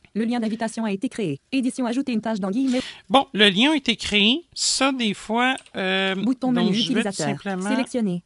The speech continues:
Speaker 1: H T T P deux points barre oblique barre oblique todo point microsoft point com barre oblique sharing.
Speaker 2: Des fois, il faut appuyer sur la flèche vers le bas,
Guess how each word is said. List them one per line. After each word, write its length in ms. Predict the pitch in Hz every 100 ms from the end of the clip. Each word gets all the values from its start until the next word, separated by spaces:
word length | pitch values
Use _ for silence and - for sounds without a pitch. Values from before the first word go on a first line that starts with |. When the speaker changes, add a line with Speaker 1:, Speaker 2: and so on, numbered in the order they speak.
| -
Speaker 1:
H 200 | 254 -
T 100 | 285
T 140 | 277
P 120 | 262
deux 120 | 240 240
points 160 | 269
barre 100 | 240
oblique 220 | 208 190
barre 160 | 175 233
oblique 180 | 233 269
todo 220 | 302 269
point 160 | 233 226
microsoft 500 | 233 247 240 - 226
point 160 | 262
com 180 | 254 214
barre 140 | 190
oblique 260 | 254 220 -
sharing. 260 | 175 196 165
Speaker 2:
Des 60 | 208
fois, 160 | - 294
il 40 |
faut 80 | 247
appuyer 260 | 254 196 208
sur 200 | 196 180
la 100 | 180
flèche 260 | 196 185
vers 160 | 185 160
le 140 | 170
bas, 360 | 143 185 196